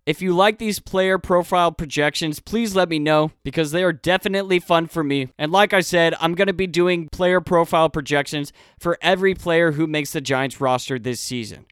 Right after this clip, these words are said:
All right, here we go. Without further ado, let's go ahead and dive into Joc Pederson and the type of season I believe he's gonna have. So when it comes to young Joc, I'm just gonna keep it exciting,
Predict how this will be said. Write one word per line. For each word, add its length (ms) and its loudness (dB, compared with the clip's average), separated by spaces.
All 140 0
right, 200 4
here 140 0
we 80 0
go. 140 2
Without 260 0
further 300 0
ado, 180 2
let's 220 0
go 140 2
ahead 160 4
and 140 0
dive 280 0
into 160 -4
Joc 340 0
Pederson 480 -2
and 120 -2
the 60 2
type 300 2
of 80 0
season 400 -2
I 160 4
believe 320 -2
he's 160 -6
gonna 180 -4
have. 400 -8
So 160 -4
when 120 4
it 100 2
comes 240 2
to 60 -4
young 280 2
Joc, 420 0
I'm 140 2
just 160 -2
gonna 180 0
keep 220 -6
it 60 -4
exciting, 580 -2